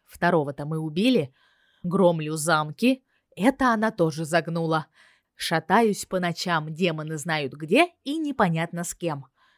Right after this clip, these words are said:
Последней точкой в длинном пространном монологе о моих многочисленных прегрешениях, честно говоря, прямо загордилась, как много умудрилась успеть в этой жизни. Было заявление, что она ничуть не удивится,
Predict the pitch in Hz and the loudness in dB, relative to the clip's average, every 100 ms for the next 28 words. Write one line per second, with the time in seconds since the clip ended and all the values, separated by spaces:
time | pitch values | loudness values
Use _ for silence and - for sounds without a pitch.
0 | _ _ - 170 - 175 165 151 160 151 | _ _ 2 2 0 -2 -2 -4 -8 0
1 | 175 160 - 165 160 165 190 175 156 143 | 0 0 -2 -6 -4 -2 0 0 -4 -2
2 | 165 165 185 180 160 151 151 151 156 170 | -2 -2 -2 -2 -2 -6 -8 -4 0 2
3 | 156 151 147 165 180 175 - 165 165 180 | 2 -2 -2 -2 -2 -4 -8 -8 -2 0
4 | 175 - 233 - 147 151 143 - 156 160 | 0 0 0 0 -8 -12 -10 -6 -4 -4
5 | 151 - 170 208 269 285 - - - _ | -4 -2 0 2 2 0 -4 -20 -20 _
6 | _ _ - 208 - 165 160 156 233 302 | _ _ 0 2 2 0 0 2 0 0
7 | - - _ 165 233 220 190 190 196 175 | -6 -20 _ 0 2 2 0 0 0 0
8 | 175 143 - - 220 196 - 160 156 254 | 0 -2 -6 -2 2 2 0 -4 0 2
9 | 262 208 202 180 170 202 302 294 - 226 | 2 0 0 0 0 2 2 2 -4 -6
10 | 208 - 170 196 160 165 165 151 165 156 | -6 -4 -4 -4 -4 -4 -4 -6 -6 -6
11 | 160 156 - _ _ _ _ - 180 196 | -8 -10 -12 _ _ _ _ -2 4 4
12 | 156 151 165 156 151 185 277 262 269 269 | 4 0 -2 -2 4 6 6 2 -4 -6
13 | - - - 180 175 214 302 339 339 - | -14 -10 -2 2 2 2 0 -2 -2 0
14 | 247 185 180 175 156 165 302 - 330 | 0 0 -4 -2 -4 -2 -2 2 2